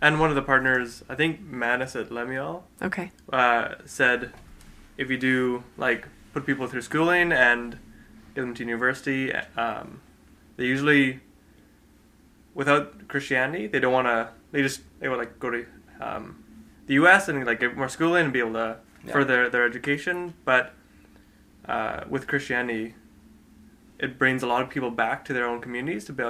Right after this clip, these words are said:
Speaker 1: be able to
Speaker 2: Hmm.
Speaker 1: build back into their communities. 'Cause one guy we met, he studied in the D R.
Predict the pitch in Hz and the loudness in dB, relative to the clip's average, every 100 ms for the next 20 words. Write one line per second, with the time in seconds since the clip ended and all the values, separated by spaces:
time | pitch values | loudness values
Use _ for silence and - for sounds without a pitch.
0 | 127 135 117 117 196 170 165 135 131 127 | -2 -2 0 2 0 -4 -10 -2 0 0
1 | 120 117 123 135 127 123 - 135 160 190 | 2 0 0 -2 -6 -8 -6 -6 -6 -8
2 | - - - - - 143 131 151 151 143 | -16 -20 -20 -20 -2 0 2 4 6 6
3 | 127 123 117 120 - - _ _ - _ | 6 2 0 -2 -6 -20 _ _ -20 _
4 | _ - - _ _ - - 147 135 131 | _ -20 -20 _ _ -20 -6 0 2 2
5 | 127 123 - - - - _ - - - | -2 -6 -16 -20 -20 -20 _ -20 -20 -2
6 | 135 127 127 - - 131 120 - 120 113 | 0 0 -4 -10 -12 -8 -8 -6 -2 -2
7 | 113 139 190 | -2 -4 -8